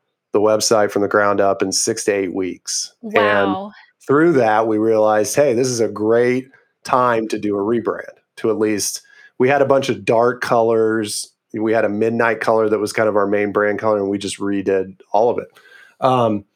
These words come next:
Speaker 1: and it was significant improvement when we launched it. And that's when we made the decision to get rid of most of our forms. It, it was
Speaker 2: Mm.
Speaker 1: just a complete overhaul. And then every year, we just do what we call just mini projects, where we will,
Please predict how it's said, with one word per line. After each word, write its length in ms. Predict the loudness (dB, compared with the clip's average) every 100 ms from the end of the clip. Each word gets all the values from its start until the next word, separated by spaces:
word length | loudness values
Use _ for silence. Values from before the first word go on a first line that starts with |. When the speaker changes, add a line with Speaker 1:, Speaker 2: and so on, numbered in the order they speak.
| _ _
Speaker 1:
and 160 | 0 4
it 140 | 2
was 180 | 2 0
significant 960 | -2 -2 -2 0 0 2 -2 -2 -2 -2
improvement 680 | -4 -2 -2 -2 -6 -8 -14 -4
when 200 | -2 0
we 80 |
launched 420 | 0 0 -2 -4 -4
it. 220 | -4 -2
And 160 | 0 2
that's 180 | 2
when 140 | 2 2
we 100 | 4
made 220 | 2 2
the 80 | 2
decision 420 | 0 0 0 0
to 40 | 0
get 180 | 0
rid 140 | 2 2
of 100 | 2
most 240 | 0 -2
of 80 | -2
our 120 | -4
forms. 800 | 0 2 4 4 4 2 0 -4 -8 -20 _ _ _
It, 280 | 0 0 0
it 40 |
was 180 | 0 0
Speaker 2:
Mm. 40 | -2
Speaker 1:
just 160 | -4
a 80 | -4
complete 340 | -6 -4 0
overhaul. 460 | 0 0 -2 -4 -4
And 180 | -2 0
then 480 | 2 4 2 0 -4 _ _ _
every 280 | 0 2 2
year, 520 | 0 2 4 4 2 0
we 120 | -2
just 280 | -2 -4 -2
do 520 | 0 2 0 -2 -6
what 220 | -4 -2
we 100 | -2
call 260 | -2 0 0
just 200 | -2 -6
mini 400 | -4 -2 -2 -2
projects, 680 | -2 -2 -2 -6 -8 -8 -6
where 240 | -2 0
we 200 | 0 0
will, 400 | 2 2 2 -2